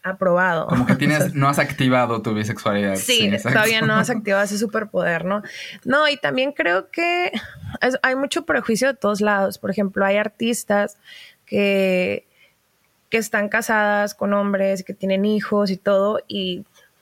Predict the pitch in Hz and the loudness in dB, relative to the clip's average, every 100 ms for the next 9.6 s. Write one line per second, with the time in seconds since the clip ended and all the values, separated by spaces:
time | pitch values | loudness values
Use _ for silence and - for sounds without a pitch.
0 | _ 180 196 180 185 190 208 196 - 185 | _ -6 -4 -2 -2 0 -2 -4 -2 0
1 | 196 190 _ _ _ _ _ _ 180 180 | 0 -4 _ _ _ _ _ _ 0 2
2 | 175 170 170 175 _ _ _ _ 190 180 | 2 0 -4 -8 _ _ _ _ -2 0
3 | 185 190 180 170 202 214 - _ _ - | -2 0 0 0 -2 -4 -8 _ _ -2
4 | 220 220 233 285 277 277 262 262 269 269 | 0 2 2 2 0 -4 -2 0 0 0
5 | 262 190 160 - - - - - - 208 | 0 0 -2 -6 -16 -20 -20 -20 -6 -2
6 | 208 202 226 220 247 233 196 202 214 - | 0 0 -2 0 0 0 2 0 0 0
7 | 226 233 - - - 220 233 - 214 220 | 0 0 -4 -8 -2 0 -2 -2 0 0
8 | 214 - _ _ _ _ - 190 208 220 | -2 -6 _ _ _ _ -4 0 0 0
9 | 226 233 196 185 180 | -4 -2 0 2 0